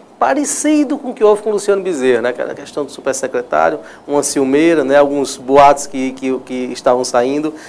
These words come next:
mas a sua entrada na secretaria, ela trouxe ali uma, uma aparição muito grande, né? E isso despertou realmente muita coisa. Como é que foi lidar com isso, né? Passar durante esses últimos meses,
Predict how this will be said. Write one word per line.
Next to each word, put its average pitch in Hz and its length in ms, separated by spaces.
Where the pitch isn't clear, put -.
mas 147 220
a 180 60
sua 269 180
entrada 151 320
na 139 140
secretaria, 151 640
ela 220 340
trouxe 185 400
ali 175 300
uma, 214 260
uma 165 200
aparição 185 680
muito 139 300
grande, 123 400
né? 123 260
E 123 320
isso - 220
despertou 131 380
realmente 131 260
muita 139 220
coisa. 92 320
Como 175 120
é 180 40
que 180 60
foi 156 160
lidar 139 260
com 123 160
isso, 147 460
né? 127 100
Passar 127 360
durante 123 320
esses - 180
últimos 113 400
meses, 120 480